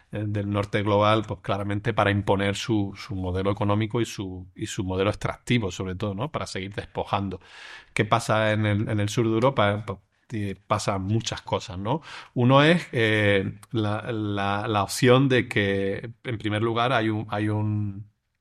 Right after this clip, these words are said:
hay un proceso de subalternización, que se podía llamar de subdesarrollo, claramente definido por las desigualdades de las políticas europeas,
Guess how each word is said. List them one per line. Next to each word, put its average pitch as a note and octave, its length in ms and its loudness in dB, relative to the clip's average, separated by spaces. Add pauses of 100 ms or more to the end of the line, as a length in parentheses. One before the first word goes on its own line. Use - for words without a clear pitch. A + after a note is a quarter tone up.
(220)
hay A2+ 220 -2
un A2+ 80 0
proceso B2 480 0
de A2 100 2
subalternización, A2 920 0
que - 200 -10
se - 120 -10
podía G2 260 -2
llamar G#2 280 2
de G2+ 100 0
subdesarrollo, G#2+ 720 -2
claramente G#2 440 2
definido G#2 520 -2
por F#2+ 160 -8
las F#2 180 -4
desigualdades G2 640 -2
de G2 60 -6
las F#2 140 -10
políticas F#2+ 500 -6
europeas, G#2 480 -2